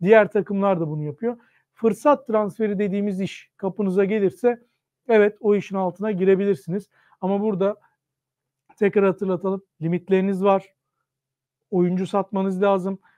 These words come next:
Aldığınız oyuncular Angelino kiralık bonservis vermediniz. Sadece Icardi'ye bonservis verdiniz. E, Sanchez'i aldınız. Endombele'yi aldınız. Onlar da son gün biten işler.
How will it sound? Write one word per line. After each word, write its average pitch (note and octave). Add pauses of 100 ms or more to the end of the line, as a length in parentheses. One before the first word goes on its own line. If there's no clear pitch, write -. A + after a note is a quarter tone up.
(220)
Aldığınız F#3+
oyuncular A#3+ (640)
Angelino F#3+
kiralık A#3
bonservis F#3
vermediniz. F#3+
Sadece A3+ (320)
Icardi'ye G#3+
bonservis G#3
verdiniz. G3+ (360)
E, F#3+
Sanchez'i G#3
aldınız. G3+
Endombele'yi F#3+
aldınız. C#3+ (460)
Onlar F#3+
da A#3
son F#3+
gün D#3
biten D3
işler. G#3+